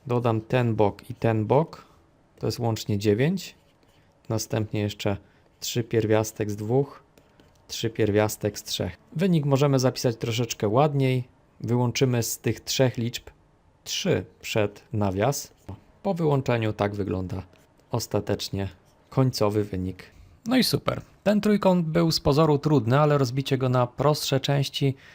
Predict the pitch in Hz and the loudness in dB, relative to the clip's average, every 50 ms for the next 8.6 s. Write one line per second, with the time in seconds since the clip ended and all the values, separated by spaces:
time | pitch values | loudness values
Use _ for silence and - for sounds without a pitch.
0 | - - - - - _ - 285 226 175 165 - - - 139 135 127 120 - _ | -20 -20 -20 -20 -14 _ -2 2 4 4 4 2 2 2 4 4 4 2 -2 _
1 | _ _ _ _ - 113 107 113 117 131 135 135 - 139 139 139 135 127 - - | _ _ _ _ -6 -4 -4 0 0 0 0 2 2 2 2 2 0 -2 -2 -2
2 | - 127 117 - - - 120 117 - - 107 101 98 101 95 95 104 101 95 95 | 0 0 0 -2 0 0 0 2 2 2 0 0 0 0 -2 -2 -2 -2 0 0
3 | 92 92 85 87 - - - - _ _ _ - - 110 156 170 170 151 160 147 | 0 -2 -4 -6 -8 -14 -20 -20 _ _ _ -10 -4 0 0 0 0 0 0 2
4 | 160 165 147 156 156 147 143 147 147 143 147 139 135 127 - - 120 113 - - | 2 2 4 2 2 2 2 2 2 2 2 0 0 -2 -4 -4 -4 -4 -2 -2
5 | 127 113 110 120 123 127 120 110 107 110 107 - 117 107 101 - 127 117 110 107 | -2 2 4 4 4 4 2 2 0 -2 -2 -2 -4 -4 -2 -2 -2 -2 -2 -2
6 | - 123 135 139 131 120 113 - - - 113 107 104 110 113 117 117 113 110 107 | 0 2 2 2 2 -2 -4 -6 -4 0 0 2 2 2 2 0 2 0 0 -2
7 | 104 - - - - 107 104 - 117 113 107 - 107 95 - - - - 120 113 | -2 -4 -6 -4 -2 -2 0 0 0 0 0 -2 -2 -2 -2 -4 -4 -4 -4 -2
8 | - - 135 135 143 151 156 156 165 175 185 | 0 0 2 2 2 2 2 2 2 0 -2